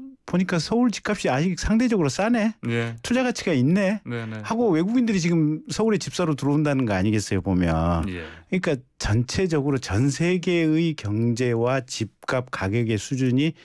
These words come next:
Speaker 2: 예.
Speaker 1: 전 세계의 대도시들하고 다 연계돼서 지금 맞물려 있거든요, 보면. 그러니까 참 이게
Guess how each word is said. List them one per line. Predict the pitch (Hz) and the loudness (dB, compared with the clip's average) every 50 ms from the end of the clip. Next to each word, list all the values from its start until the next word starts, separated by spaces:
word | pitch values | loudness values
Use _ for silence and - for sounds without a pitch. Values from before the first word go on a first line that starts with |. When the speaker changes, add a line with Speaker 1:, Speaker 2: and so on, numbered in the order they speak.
| - 107 | -12 -10
Speaker 2:
예. | 101 95 | -10 -6
Speaker 1:
전 | 95 107 123 131 131 | -2 0 0 0 0
세계의 | - 185 202 220 214 175 | 0 -2 0 0 0 -2
대도시들하고 | - - 113 110 127 143 - - - 135 - 120 113 | -2 -2 -2 -2 -2 -2 -4 -4 -6 -4 -4 -4 -4
다 | - - - - - - - 156 131 | -6 -10 -10 -10 -8 -4 -2 0 0
연계돼서 | 107 101 113 117 151 165 180 165 - - | 0 0 0 0 0 0 -2 -2 -2 -4
지금 | - 87 80 82 | -6 -6 -4 -4
맞물려 | 78 82 90 117 147 180 226 196 | -4 -2 0 0 2 2 2 2
있거든요, | 147 - 123 110 98 90 90 85 | 0 0 -2 -4 -2 -2 -4 -4
보면. | - - 87 87 85 82 78 80 85 85 85 - _ - - - - - - - - _ - | -4 -4 -4 -2 -2 -2 -2 -4 -4 -6 -8 -10 _ -16 -16 -14 -12 -12 -14 -14 -16 _ -8
그러니까 | - 226 196 - - _ _ _ - | -4 -4 -4 -4 -6 _ _ _ -12
참 | - - - 311 - 254 262 262 254 202 - - - _ _ _ _ _ _ - | -10 -8 -6 -6 0 2 4 4 4 2 -2 -10 -20 _ _ _ _ _ _ -4
이게 | 170 160 160 190 165 131 | -2 0 2 2 0 -2